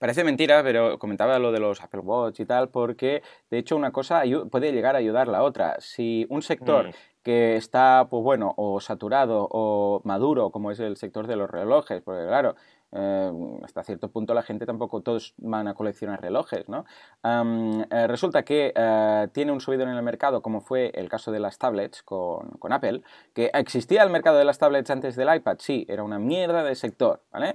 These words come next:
Speaker 1: Es lo que se conoce técnicamente como mierda de sector. ¿Por qué? Porque eran todo un desastre, o sea, no se vendía casi nada de tablets. Llegó
Speaker 2: Ya.
Speaker 1: Apple, lanzó el iPad y todo el mundo, "Dios mío, no sé qué". ¿Y qué pasó con el sector? ¡Bum! Se vino arriba.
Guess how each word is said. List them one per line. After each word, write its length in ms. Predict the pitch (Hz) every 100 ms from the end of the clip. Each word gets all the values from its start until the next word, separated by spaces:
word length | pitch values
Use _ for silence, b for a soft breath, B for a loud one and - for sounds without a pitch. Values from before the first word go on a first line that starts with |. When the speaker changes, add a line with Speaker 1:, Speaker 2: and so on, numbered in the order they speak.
| -
Speaker 1:
Es 60 | 104
lo 120 | 98
que 60 |
se 140 | 101 104
conoce 360 | 127 165 175
técnicamente 580 | 170 131 131 127 131 139
como 160 | 117 110
mierda 240 | 131 113
de 60 | 107
sector. 340 | - - - -
¿Por 120 | 127
qué? 200 | 151 123 B B B
Porque 340 | - 143 139 160
eran 220 | 127 123
todo 220 | 123 123
un 180 | 127 113
desastre, 440 | 104 - - 123 131 _
o 40 |
sea, 340 | 104 98 95
no 140 | 101 113
se 120 | 143
vendía 340 | 151 117 147
casi 220 | - - 98
nada 300 | 117 170 104
de 100 | 87
tablets. 480 | 90 73 55 - _ b b
Llegó 360 | 123 135 170 151
Speaker 2:
Ya. 120 | -
Speaker 1:
Apple, 440 | - - 185 214 - -
lanzó 260 | 95 - 113
el 120 | 147
iPad 340 | 190 208 294 -
y 80 | 131
todo 120 | 120
el 60 | 123
mundo, 220 | 123 110
"Dios 240 | - -
mío, 260 | - 233 226
no 100 | 214
sé 60 | 202
qué". 160 | 208 -
¿Y 100 | 147
qué 100 | 175
pasó 200 | 175 190
con 120 | 175
el 60 | 160
sector? 400 | 165 196 165 -
¡Bum! 520 | 98 98 113 220 190
Se 120 | - 110
vino 180 | 113
arriba. 360 | 101 85 104